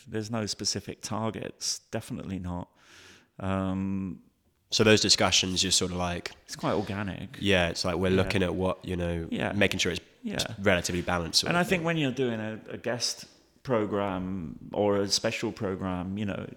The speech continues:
Speaker 1: you kind of wanna bring in a good diversity of films. I, as I said, I'm doing this program of, you know, short, older shorts that we're, we're gonna be presenting at the B F I, a little bit in relation to their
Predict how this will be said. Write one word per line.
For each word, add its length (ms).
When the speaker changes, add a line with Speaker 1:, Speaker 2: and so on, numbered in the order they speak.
Speaker 1:
you 300
kind 240
of 80
wanna 160
bring 240
in 100
a 80
good 240
diversity 580
of 80
films. 640
I, 120
as 200
I 40
said, 220
I'm 140
doing 300
this 160
program 480
of, 200
you 140
know, 120
short, 400
older 300
shorts 680
that 160
we're, 420
we're 220
gonna 220
be 120
presenting 460
at 60
the 60
B 140
F 220
I, 220
a 80
little 200
bit 160
in 80
relation 580
to 160
their 380